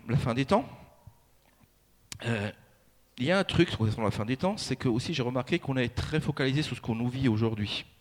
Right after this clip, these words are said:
Et là, je parle au niveau historique. Les catastrophes, alors je, je suis remonté un peu au niveau catastrophique, je me suis arrêté un peu au début du Moyen-Âge. Je parle pas de tout ce qui s'est passé avant, parce qu'il y en a eu, euh,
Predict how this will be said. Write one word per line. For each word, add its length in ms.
Et 100
là, 100
je 80
parle 180
au 60
niveau 180
historique. 520
Les 100
catastrophes, 920
alors 320
je, 460
je 140
suis 180
remonté 400
un 80
peu 100
au 80
niveau 120
catastrophique, 500
je 60
me 60
suis 120
arrêté 300
un 80
peu 240
au 100
début 200
du 80
Moyen-Âge. 460
Je 80
parle 180
pas 140
de 60
tout 200
ce 60
qui 100
s'est 140
passé 320
avant, 220
parce 200
qu'il 140
y 40
en 60
a 60
eu, 220
euh, 160